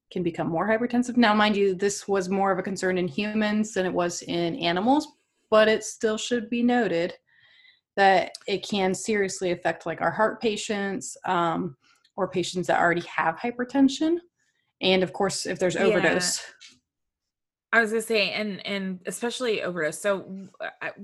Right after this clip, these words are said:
Speaker 2: I was telling Jordan, um, uh, we actually had a greyhound that ate, like, the entire bottle of P P A because it's a chew treat. So why,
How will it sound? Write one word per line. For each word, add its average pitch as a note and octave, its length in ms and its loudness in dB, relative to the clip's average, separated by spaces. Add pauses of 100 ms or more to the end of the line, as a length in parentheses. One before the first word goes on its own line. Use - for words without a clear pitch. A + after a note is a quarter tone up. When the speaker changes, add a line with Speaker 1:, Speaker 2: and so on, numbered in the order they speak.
(420)
Speaker 2:
I G3+ 60 -2
was F#3 100 -4
telling G3 280 -6
Jordan, F3 500 -8 (220)
um, E3 500 -12 (800)
uh, A#2+ 160 -6
we G3+ 280 -2
actually G3+ 340 0
had E3+ 500 0
a F3 160 -12
greyhound E3+ 880 -8
that E3 260 -6 (460)
ate, G3+ 240 -2
like, F#3 240 -4
the F3+ 120 -8
entire E3+ 480 -6
bottle E3 360 -4
of F3+ 140 -8
P G3 180 -14
P G3 180 -8
A F#3 200 -4
because F#3 280 -10
it's F3+ 160 -14
a E3+ 140 -14
chew D4+ 260 -6
treat. F3 460 -12
So F3+ 120 -14
why, E3+ 240 -14